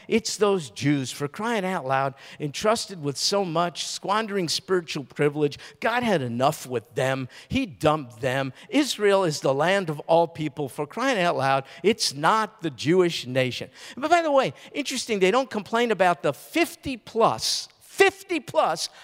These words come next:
Muslim-dominated nations actually declared Islamic states. But they do complain about the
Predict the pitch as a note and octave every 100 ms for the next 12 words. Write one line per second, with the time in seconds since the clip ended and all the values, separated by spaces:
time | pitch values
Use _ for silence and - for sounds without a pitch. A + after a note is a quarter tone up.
0 | - _ C3+ F3+ D#4 E4+ - G#3 E3+ C#3
1 | - - - G2+ A3+ C#4+ C#4 C#4+ C4+ A#3+
2 | G3 F3+ G3+ G3+ - B2 A2+ - - C4+
3 | - - D4 C#4 G#3 A#3 - - C#4+ F#3
4 | F3 E3+ - B3+ D4+ - G#3 G3+ G3+ B3
5 | - - - F4+ A4 E4 E3 - - _
6 | - - - - _ A#3 A#3 C4 B3+ F#4+
7 | F#4 D4+ B3+ C#4 C4 B3 A#3+ A#3 G#3+